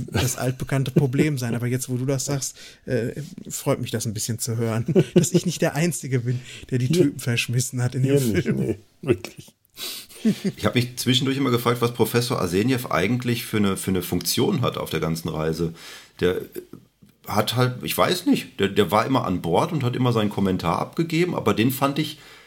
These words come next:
Speaker 3: ha-, äh, hab ich nicht als einen Hauptcharakter empfunden.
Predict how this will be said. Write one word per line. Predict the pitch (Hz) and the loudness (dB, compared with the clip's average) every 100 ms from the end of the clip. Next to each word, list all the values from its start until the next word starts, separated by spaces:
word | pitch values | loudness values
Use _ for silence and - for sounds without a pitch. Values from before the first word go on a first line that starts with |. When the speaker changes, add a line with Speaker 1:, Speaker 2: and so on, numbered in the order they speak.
| _ _ _ _ - | _ _ _ _ 0
Speaker 3:
ha-, | 127 | 2
äh, | 143 | 2
hab | - 135 | 2 2
ich | 131 | 4
nicht | 123 127 | 2 2
als | 120 120 - | 0 0 2
einen | 120 113 | 2 4
Hauptcharakter | - - - - 85 - 98 - | 2 0 -4 -2 -2 0 -2 0
empfunden. | 87 - 92 87 78 78 71 | -2 0 0 0 0 -2 -6